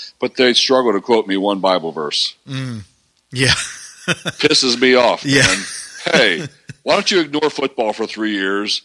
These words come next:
Speaker 1: and really get into your Bible and know your Bible better than you know football, huh?
Speaker 2: Yeah.
Speaker 1: Yeah, I mean, serious. I've known a lot of guys who can rattle off amazing statistics. They've got great brains for it. Uh, I wish they could rattle off scripture like that.
Speaker 2: Yeah.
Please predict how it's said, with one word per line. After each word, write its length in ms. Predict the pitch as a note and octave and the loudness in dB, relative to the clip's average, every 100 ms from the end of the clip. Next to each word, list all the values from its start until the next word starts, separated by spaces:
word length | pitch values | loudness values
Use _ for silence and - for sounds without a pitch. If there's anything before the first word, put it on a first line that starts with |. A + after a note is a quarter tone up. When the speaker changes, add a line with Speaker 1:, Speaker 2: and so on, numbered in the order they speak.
| - | -8
Speaker 1:
and 180 | G2+ B2 | -6 -2
really 220 | E3+ C3+ | 0 0
get 160 | C3 | 0
into 180 | B2+ A#2 | 0 0
your 100 | G#2+ | -2
Bible 520 | F#2 G#2 A2+ A#2+ B2+ - - - | 0 2 2 0 -4 -8 -18 -10
and 140 | G#2+ | -4
know 80 | A#2 | 0
your 180 | B2+ A2 | 0 0
Bible 380 | G#2 A2+ A2 G2+ | 2 2 2 -2
better 260 | A2 G#2+ | -2 -2
than 200 | G2+ G#2 | -2 -4
you 100 | G2+ | -6
know 180 | G2 G2 | -6 -6
football, 480 | - G2 - E2 D#2 | -6 -8 -4 -6 -4
huh? 60 | A#2+ | -2
Speaker 2:
Yeah. 140 | A#2 - - - _ _ _ _ _ _ - F#2+ | -2 -2 -8 -18 _ _ _ _ _ _ -6 -2
Speaker 1:
Yeah, 340 | G#2+ A2 E2+ | 0 2 0
I 140 | F2 A2+ | -2 -2
mean, 160 | A#2+ | 0
serious. 420 | A2 F#3 G3 G2+ B2+ | 0 2 2 0 -2
I've 200 | D3 B2+ | -2 0
known 180 | G#2+ | 0
a 80 | F2+ | 0
lot 380 | F2 F#2 A#2+ C#3 | -2 -2 0 0
of 80 | G2 | -2
guys 360 | F2 D#2 D2 - - A2 | -2 -4 -6 -10 -10 -8
who 80 | |
can 360 | G#2+ G2 F#2 G2 | -6 -8 -8 -4
rattle 360 | D3+ C#3+ A#2+ A#2 | -2 0 2 2
off 160 | A2 | 0
amazing 800 | F#2+ G#2+ D3+ F#3+ G3+ D#3+ G#2+ G2 | -2 -8 -6 0 0 0 -2 -6
statistics. 840 | - - F#2+ A2+ G#2 - E2 - - _ _ _ _ | -8 -8 -4 0 0 -2 -6 -6 -6 _ _ _ _
They've 140 | G#2+ A2 | -6 -2
got 200 | G#2+ F#2 | -2 -2
great 240 | G#2 E2+ | -4 -2
brains 240 | G#2 G#2 - | -2 -2 -2
for 240 | F2 E2 | -4 -6
it. 40 | - _ _ - | -8 _ _ -2
Uh, 140 | G2+ | -2
I 120 | F2 G2+ | 0 -2
wish 240 | A#2+ B2 | 0 0
they 100 | A#2+ | -2
could 140 | A#2 | -2
rattle 300 | G2 F#2+ G2+ | 0 2 2
off 160 | G#2 G#2 | 2 0
scripture 360 | - B2+ - G2 | -2 -6 -6 -6
like 200 | E2 - | -6 -8
that. 240 | D#2 D2 - - | -10 -10 -14 -10
Speaker 2:
Yeah. 220 | A#2 | -4